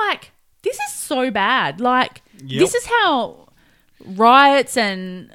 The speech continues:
Speaker 1: fights and, like, this is not good." I
Speaker 2: Yeah,
Speaker 1: don't,
Speaker 2: but
Speaker 1: I want that to stop.
Speaker 2: But long gone are the, are the days where you would go out and say to your neighbour, "Oh, g'day, Bob," or g'day, and you know each other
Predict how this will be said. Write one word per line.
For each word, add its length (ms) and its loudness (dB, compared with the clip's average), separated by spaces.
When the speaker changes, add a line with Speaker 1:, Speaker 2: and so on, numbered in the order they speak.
Speaker 1:
fights 720 0
and, 420 -8
like, 320 -4
this 200 2
is 220 -2
not 280 0
good." 280 -10
I 80 0
Speaker 2:
Yeah, 120 0
Speaker 1:
don't, 80 0
Speaker 2:
but 60 0
Speaker 1:
I 140 6
want 200 -2
that 180 -2
to 60 -10
stop. 400 -12
Speaker 2:
But 100 -4
long 340 0
gone 460 0
are 260 -4
the, 300 -8
are 120 -10
the 120 -8
days 460 -6
where 200 -6
you 260 -10
would 280 -12
go 200 -2
out 260 -4
and 100 -14
say 220 -6
to 60 -10
your 80 -10
neighbour, 260 -10
"Oh, 180 -10
g'day, 320 -8
Bob," 320 -4
or 80 -6
g'day, 180 -8
and 260 -6
you 80 -2
know 320 0
each 200 -4
other 320 -4